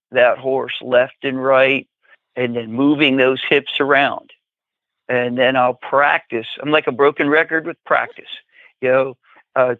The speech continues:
to get this where no matter what I do, if I'm riding around, I pick up a rein, ask that horse to give, he drops his head, he slows down,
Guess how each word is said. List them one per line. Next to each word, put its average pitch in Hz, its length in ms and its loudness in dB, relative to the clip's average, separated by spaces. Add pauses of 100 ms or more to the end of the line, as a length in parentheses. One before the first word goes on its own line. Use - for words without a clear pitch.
to 127 380 -2 (400)
get 151 320 2
this 127 180 0 (120)
where 131 240 -4
no 127 180 -4
matter 131 320 -2
what 143 280 2
I 165 200 2
do, 143 500 -4 (480)
if 120 220 -10
I'm 160 260 4
riding 147 420 0
around, 135 540 -2 (1700)
I 143 380 0 (480)
pick 165 180 -4
up 151 220 -2
a 147 80 0
rein, 151 520 -2 (160)
ask 131 260 0
that - 180 0
horse 147 320 -6
to 147 60 -10
give, 156 340 0 (560)
he 127 120 0
drops 135 380 0
his 143 160 -6
head, 160 300 0 (180)
he 127 160 -6
slows 131 340 -2
down, 127 420 0